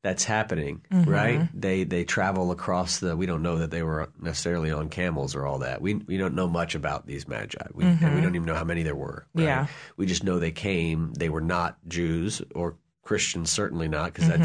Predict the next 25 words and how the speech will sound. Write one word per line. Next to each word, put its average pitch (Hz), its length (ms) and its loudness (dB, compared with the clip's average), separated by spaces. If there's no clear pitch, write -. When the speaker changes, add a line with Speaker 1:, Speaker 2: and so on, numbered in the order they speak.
Speaker 1:
didn't 82 100 4
exist. 80 540 -2
Uh, 85 340 0
and 90 200 0
they 85 100 2
find 101 380 0
their 82 140 2
way 85 240 2
through 82 260 -2
a 78 40 -4
constellation. 85 680 -2
So 87 120 -4
here's 139 320 2
crea-, 110 320 0
creation 107 600 0
conspiring 98 640 -2
to 90 80 -2
bring 90 240 0
people 85 260 -4
together 82 420 -2
from 78 220 -6
across 80 480 -4
the 73 320 -8
foreign, 82 460 0
foreigners 87 720 0